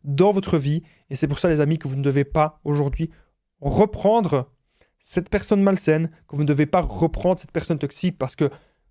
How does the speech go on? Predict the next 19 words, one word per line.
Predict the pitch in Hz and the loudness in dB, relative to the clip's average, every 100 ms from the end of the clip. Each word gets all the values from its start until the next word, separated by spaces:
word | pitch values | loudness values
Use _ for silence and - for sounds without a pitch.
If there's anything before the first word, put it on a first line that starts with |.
| _ | _
vous | 147 | -2
allez | 165 | 2
encore | 175 147 175 - | 2 2 -2 2
être | 170 160 147 | 0 0 -4
dans | 143 | 0
le | 151 | 0
stress | 139 - 185 180 - | -2 -2 -4 -4 -4
en | 143 | -4
permanence. | 151 151 135 127 | -2 0 -2 -4
Est-ce | - 147 | -4 -2
que | 214 | -2
c'est | 202 | -2
quelque | 190 175 165 | 0 0 -2
chose, | - 180 156 | 0 0 0
les | 143 | 0
amis, | 147 180 _ _ _ | 0 -2 _ _ _
que | 156 | -6
vous | 139 147 139 | -2 -2 2
aimez, | 160 151 160 | 2 0 -4